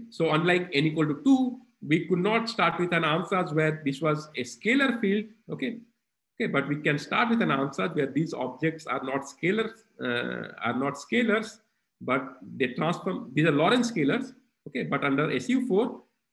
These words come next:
they have some, uh, uh, non-trivial representation.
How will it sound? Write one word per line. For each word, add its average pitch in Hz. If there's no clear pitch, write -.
they 151
have 165
some, 185
uh, 120
uh, 117
non-trivial 143
representation. 117